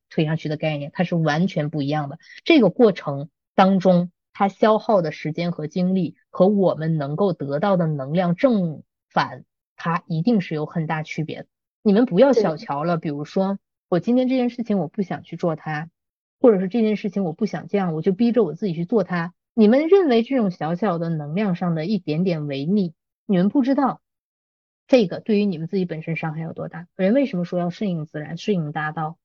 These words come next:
Speaker 1: 就是这样，违逆大道为恶，顺应大道为善。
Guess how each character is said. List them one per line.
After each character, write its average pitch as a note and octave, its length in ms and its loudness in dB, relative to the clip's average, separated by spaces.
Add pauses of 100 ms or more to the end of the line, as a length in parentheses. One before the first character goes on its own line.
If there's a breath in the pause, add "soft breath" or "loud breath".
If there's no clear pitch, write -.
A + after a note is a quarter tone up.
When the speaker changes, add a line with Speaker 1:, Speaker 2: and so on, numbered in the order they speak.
(160)
Speaker 1:
就 B3+ 180 6
是 F3+ 60 -2
这 - 80 -2
样， D#3+ 220 -6 (180)
违 F#3 220 4
逆 C4 180 2
大 G3 200 -4
道 F#3 120 -2
为 D3+ 240 -4
恶， E3+ 260 -4 (220)
顺 B3 240 0
应 F3 180 0
大 D#3 160 -6
道 D3+ 140 -4
为 D3 160 -6
善。 D#3+ 300 -6